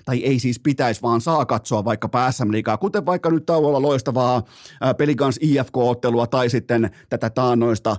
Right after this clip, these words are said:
Tappara Ilves-ottelua. Ihan siis fantastista jääkiekkoa. Jäi muuten, ne jäi mieleen tästä tauosta, noi kaksi kyseistä matsia, mutta tää on tällä aika, tää on upea uutinen nyt totta kai myös kritiikkinä itselle se, että miksi en mennyt aiemmin. Miksi en, miksi mä kuvittelin, että tää on sellainen, minkä voi niin sanotusti juosta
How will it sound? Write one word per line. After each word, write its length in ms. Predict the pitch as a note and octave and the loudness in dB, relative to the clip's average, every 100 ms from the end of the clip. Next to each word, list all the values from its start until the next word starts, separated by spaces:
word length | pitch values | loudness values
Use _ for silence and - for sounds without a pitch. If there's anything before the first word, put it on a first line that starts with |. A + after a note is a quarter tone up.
| - | -4
Tappara 420 | B2+ A#2+ - A2+ - | -2 -2 -2 -4 -2
Ilves-ottelua. 920 | E3 D#3+ B2+ A2+ - A2+ A2 A2 G2+ G#2 | 0 2 2 -2 -2 -2 -2 -4 -4 0
Ihan 240 | F3+ F3+ | 0 0
siis 200 | C#3+ C#3 | 0 -2
fantastista 560 | - D#3+ C#3+ A#2 A#2+ A#2+ | 0 0 0 -2 -4 -2
jääkiekkoa. 480 | C3 B2+ B2 A2 C#3 | 0 0 -2 -2 0
Jäi 120 | G3+ | 0
muuten, 280 | G3 F#3 F3 | -2 -2 -2
ne 80 | G3+ | 0
jäi 200 | G3+ D3+ | 0 2
mieleen 360 | D3+ C3 A#2 | 2 2 0
tästä 180 | A2 - | -2 -2
tauosta, 500 | B2+ B2 G#2+ - G#2 - - - | 0 2 0 -2 -6 -8 -14 -4
noi 160 | B2+ | -2
kaksi 260 | C3 C#3+ - | 0 -2 -2
kyseistä 400 | D3 C3+ A2+ A2+ | -2 0 0 0
matsia, 420 | A#2+ B2+ - A2 | 0 -2 -2 -2
mutta 460 | A2 A2+ B2+ A#2 A2+ - - - - | 0 -2 0 0 0 -4 -20 -14 -4
tää 80 | |
on 80 | C#4 | -2
tällä 180 | G3+ F#3 | 0 2
aika, 360 | E3 E3+ D3 C3 G2+ F2 _ | 0 2 0 -2 -10 -20 _
tää 140 | B3 A#3 | -4 0
on 200 | D#3 - - - _ _ - | 0 -2 -8 -20 _ _ -6
upea 340 | G#3+ A3+ F3+ | -2 0 2
uutinen 360 | E3 E3 E3 D#3 | 2 2 0 0
nyt 100 | D3+ | 0
totta 220 | E3 D3+ | -2 -2
kai 160 | D#3 D3 | 0 0
myös 180 | D#3+ | 0
kritiikkinä 500 | - F3 E3 D3 D#3 | -2 -2 0 -2 0
itselle 360 | D#3+ D#3 D3+ A#2+ | 0 2 0 0
se, 120 | D3 | 0
että 100 | A#2+ | -2
miksi 120 | A#2 E3+ | 0 0
en 60 | |
mennyt 180 | F3+ F#3 | 0 2
aiemmin. 460 | G#3+ D3+ A2+ G2 G#2+ | 2 2 2 2 0
Miksi 200 | D#3+ G3 | 0 0
en, 140 | F3 - - - | -2 -2 -12 -4
miksi 200 | F3 - | -2 -2
mä 80 | F3+ | -2
kuvittelin, 440 | F#3+ F#3 - D3+ | 0 0 0 0
että 120 | C3+ | 0
tää 180 | C3 D3+ | -2 0
on 100 | D3 | 0
sellainen, 300 | D3+ D3+ C3+ | 0 0 0
minkä 220 | C3 B2+ | 0 -2
voi 160 | B2+ C3+ | 0 0
niin 100 | C#3+ | 0
sanotusti 360 | C3+ A#2 C3 A#2 | -2 -4 -6 -2
juosta 440 | D#3+ E3 A#2+ A2+ | 0 2 0 -4